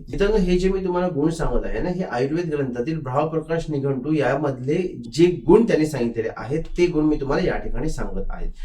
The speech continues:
तर अशा प्रकारे हे सोनामुखीचे आहे, लघु आहे, उष्ण आहे, तीक्ष्ण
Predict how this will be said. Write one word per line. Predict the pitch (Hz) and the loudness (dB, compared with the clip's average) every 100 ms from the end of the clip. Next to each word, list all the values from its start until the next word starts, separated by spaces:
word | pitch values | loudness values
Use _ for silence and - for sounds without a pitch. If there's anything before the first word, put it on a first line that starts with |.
| - - | -6 2
तर | 220 | 2
अशा | 220 165 208 226 | 4 2 2 2
प्रकारे | 202 185 180 | 2 -2 0
हे | 185 | 0
सोनामुखीचे | 185 165 160 165 160 160 170 | 0 0 0 0 -2 0 0
आहे, | 139 135 139 | 2 2 2
लघु | 131 127 151 | 0 0 0
आहे, | 165 131 123 - - | 0 -2 -4 -4 -4
उष्ण | 131 - 156 | -6 -2 0
आहे, | 135 127 | 2 -2
तीक्ष्ण | 131 196 185 214 | -4 -4 2 4